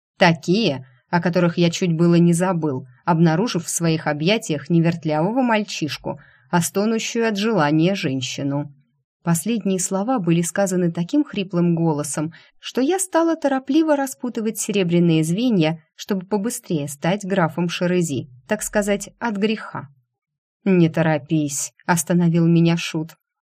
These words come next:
«Так будет даже забавней. Приглашаю вас, юная леди, составить мне сегодня компанию в прогулке по городу». Я захлопала в ладоши.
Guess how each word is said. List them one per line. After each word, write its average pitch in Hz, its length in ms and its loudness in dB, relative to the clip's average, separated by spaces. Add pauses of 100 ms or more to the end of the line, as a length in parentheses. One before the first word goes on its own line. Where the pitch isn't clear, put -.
(120)
«Так 175 180 2
будет 165 320 2
даже 160 260 0
забавней. 156 760 0 (380)
Приглашаю 190 720 2
вас, 226 240 -2
юная 170 480 2
леди, 208 380 0
составить 165 580 -2
мне 170 220 4
сегодня 165 440 -2
компанию 220 840 0
в - 100 -20
прогулке 170 560 -2
по 165 160 0
городу». 151 580 -4 (440)
Я 277 240 2
захлопала 196 600 -2
в 170 60 -2
ладоши. 165 680 0